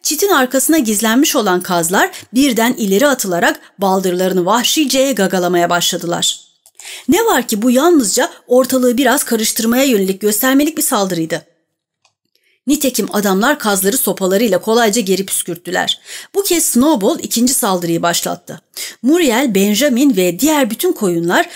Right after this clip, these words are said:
başlarında Snowball ileri atılıp adamlara dört bir yandan toz vurmaya, boynuz atmaya koyuldular. Bu arada Benjamin dönüp dönüp çifte atıyordu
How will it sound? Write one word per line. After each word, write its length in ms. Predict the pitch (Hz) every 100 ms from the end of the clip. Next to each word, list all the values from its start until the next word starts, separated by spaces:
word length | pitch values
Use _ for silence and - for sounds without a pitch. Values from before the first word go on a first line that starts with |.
| - 214
başlarında 640 | 254 - 262 269 269 339
Snowball 600 | - 214 285 226 202 330 -
ileri 300 | 240 311 349
atılıp 420 | 269 208 302 -
adamlara 560 | 208 233 233 226 220 196
dört 280 | 330 359 240
bir 80 |
yandan 420 | 202 190 220 330 330
toz 320 | 285 285 214
vurmaya, 420 | 180 170 170 - - _ 202
boynuz 340 | 202 220 247
atmaya 360 | 226 208 190 185
koyuldular. 680 | 190 180 175 180 165 - _ _ - - 226
Bu 140 | 359
arada 320 | 359 247 214
Benjamin 560 | 180 185 214 247 311 - - 214
dönüp 340 | 262 415 -
dönüp 240 | 226 330 -
çifte 300 | 247 - 202
atıyordu 600 | 180 185 175 170 175